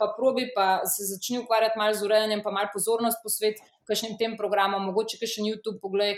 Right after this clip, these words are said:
ali pa kakšen nasvet, ki ga kdo daje. Jaz mislim, da bo vsak na koncu znal narediti veliko boljšo vsebino. Ja, vsaka prva bo bedna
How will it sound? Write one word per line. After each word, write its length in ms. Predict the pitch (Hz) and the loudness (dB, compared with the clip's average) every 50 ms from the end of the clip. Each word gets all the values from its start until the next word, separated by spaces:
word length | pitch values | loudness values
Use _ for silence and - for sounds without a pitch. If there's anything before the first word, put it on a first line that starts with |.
| - - _ - | -6 -10 _ -2
ali 80 | 190 190 | -2 -2
pa 60 | - | -2
kakšen 300 | 190 - 202 - - 202 | -6 -6 -6 -6 -6 -4
nasvet, 320 | 196 196 - 202 196 - - | -4 -2 -2 -2 -4 -2 -4
ki 80 | 208 | -4
ga 80 | 185 190 | -4 -4
kdo 160 | 180 180 196 196 | -4 -4 -6 -2
daje. 300 | 185 180 185 190 190 190 - _ _ _ | 0 2 2 2 0 -2 -6 _ _ _
Jaz 100 | 185 180 196 | -8 -6 -4
mislim, 220 | 185 175 - 185 | -4 -4 -4 -2
da 80 | 180 180 | -4 -4
bo 140 | 165 170 160 | -4 -2 0
vsak 240 | - 190 196 196 196 | 0 0 0 -2 -2
na 80 | 175 156 - | -8 -4 -4
koncu 240 | 170 170 170 180 | -4 -4 -4 -8
znal 220 | 160 170 160 156 156 | -8 -6 -6 -6 -6
narediti 260 | 160 165 165 160 160 - - _ _ _ _ 160 | -4 -2 -2 -2 -2 -4 -8 _ _ _ _ -4
veliko 300 | 196 196 226 214 196 170 | -2 0 0 -2 0 0
boljšo 320 | 190 180 170 - - 165 | 0 0 0 -2 -4 -8
vsebino. 480 | 160 - - 156 151 156 131 98 - - _ _ _ | -8 -8 -10 -8 -10 -10 -10 -12 -14 -18 _ _ _
Ja, 220 | _ 165 185 196 214 | _ 2 6 6 6
vsaka 460 | 180 - - 196 214 214 - 220 - - | 6 6 4 4 4 4 2 -2 0 4
prva 280 | 208 214 208 190 180 160 | 4 4 6 6 4 0
bo 140 | 165 165 143 | 0 -4 -4
bedna 400 | - 160 156 143 135 101 - | -4 -6 -6 -6 -8 -14 -16